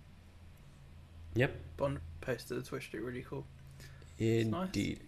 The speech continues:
Speaker 1: Indeed, yeah, that's really cool. And, uh, yeah, then we're moving over to our good friend Lisa Shamskaya, and, uh, she did a poster for Green Knight, which is incredible.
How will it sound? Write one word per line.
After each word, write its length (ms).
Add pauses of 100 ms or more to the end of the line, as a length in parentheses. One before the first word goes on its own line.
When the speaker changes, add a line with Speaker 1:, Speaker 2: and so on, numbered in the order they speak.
(720)
Speaker 1:
Indeed, 420
yeah, 220
that's 140
really 140
cool. 280
And, 640
uh, 200
yeah, 200
then 200
we're 140
moving 640
over 260
to 160
our 160
good 220
friend 440
Lisa 480
Shamskaya, 800
and, 600
uh, 140
she 300
did 340
a 60
poster 280
for 120
Green 220
Knight, 200
which 240 (120)
is 380 (120)
incredible. 800